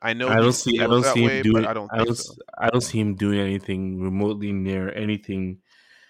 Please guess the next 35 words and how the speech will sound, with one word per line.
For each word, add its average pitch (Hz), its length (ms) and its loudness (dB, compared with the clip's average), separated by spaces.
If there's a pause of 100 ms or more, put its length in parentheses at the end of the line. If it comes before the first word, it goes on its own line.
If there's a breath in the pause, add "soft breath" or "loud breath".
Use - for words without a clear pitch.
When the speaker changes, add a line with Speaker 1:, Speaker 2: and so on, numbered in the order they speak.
(400 soft breath)
Speaker 2:
that, 95 280 -4 (100)
uh, 95 180 -4
G 95 200 -4
B 95 200 -4
did. 95 420 -2 (100)
Again, 107 300 2
I 104 80 2
don't 117 140 4
know 117 60 4
if 110 160 0
he 107 100 0
was 101 220 0
even 101 220 0
involved 98 560 2
in 92 420 -6 (180)
the 95 100 -6
business 101 640 -2
side 92 260 -4
of 98 140 -2
it 113 160 -4 (520)
in 95 140 -10
terms 95 360 -6
of 90 440 -8 (1080 loud breath)
procuring 104 720 2
contracts, 92 680 -6
stuff - 180 -8
like 85 160 -10
that. 85 200 -10 (240)
I 95 60 -18
think 110 180 -4
that's 104 200 0
the 87 80 -8
only, 101 300 -6
like, 98 280 -8 (100)
financially, 107 800 0